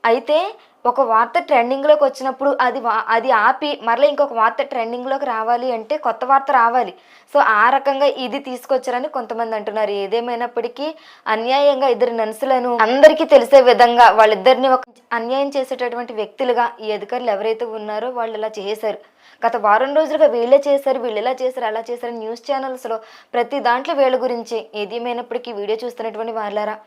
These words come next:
వాళ్ళు ఎవరైనప్పటికీ, ఏదైనప్పటికీ, నేను మీతో చెప్పేది ఒకటే, మనము రాకడ సమీపంలో అంటే అంత్య దినాల్లో ఉన్నాము. యేసయ్య రెండో రాకడ అత్యంత సమీపంగా ఉంది కాబట్టే ఇన్ని ఘోరాలు క్రైస్తవుల జీవితాల్లో జరుగుతున్నాయి.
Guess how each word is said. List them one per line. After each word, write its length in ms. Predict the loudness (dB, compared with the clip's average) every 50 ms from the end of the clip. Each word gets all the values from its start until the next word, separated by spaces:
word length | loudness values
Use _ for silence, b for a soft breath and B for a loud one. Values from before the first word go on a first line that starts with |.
| b b b
వాళ్ళు 160 | -2 2 4
ఎవరైనప్పటికీ, 880 | 4 4 4 2 2 0 0 -2 -2 -2 -2 -2 -2 -2 -6 -8 -6 -4 -4
ఏదైనప్పటికీ, 840 | -2 0 0 0 -2 -2 -4 -4 -4 -6 -6 -6 -8 -10 -10 -10 -10 _ _
నేను 240 | -10 -6 -4 -4 -4
మీతో 240 | -4 -4 -4 -4 -4 -4 -4
చెప్పేది 280 | -4 -2 0 0 0 0
ఒకటే, 380 | -2 -4 -6 -8 -8 -10 -10 -12 -10
మనము 440 | -10 -8 -8 -6 -4 -4 -4 -4 -6 B B B B B B
రాకడ 380 | 2 2 2 2 2 2 0 0
సమీపంలో 720 | 0 0 -2 -2 -2 -4 -2 -2 -2 -2 0 0 -2 -2 -2 -6
అంటే 200 | -6 -4 -2 -2
అంత్య 360 | -2 -2 -4 -2 0 0 2
దినాల్లో 440 | 2 2 0 0 0 2 2 2 0
ఉన్నాము. 400 | 0 0 -2 -2 -2 -4 -6 -12 _ b b b b -2
యేసయ్య 300 | -2 0 4 6 6 8
రెండో 280 | 6 6 4 2 0 2
రాకడ 280 | 2 0 0 0 -2
అత్యంత 340 | -2 -2 -4 -8 -6 -6 -8
సమీపంగా 600 | -6 -6 -6 -6 -6 -6 -4 -4 -4 -4 -2 -4
ఉంది 180 | -4 -4 -6 -8
కాబట్టే 600 | -6 -4 -4 -2 -2 -4 -6 -6 -6 -8 -8 -8 -8
ఇన్ని 220 | -10 -8 -6 -4 -2
ఘోరాలు 580 | 0 0 0 0 0 0 -2 -2 -2 -4 -6 -8 B B B B B B
క్రైస్తవుల 460 | 0 2 2 2 4 6 6 6 6
జీవితాల్లో 500 | 2 -2 -4 -4 -2 0 0 2 2 2
జరుగుతున్నాయి. 600 | 2 2 0 0 -2 -2 -4 -6 -4 -4 -6 -8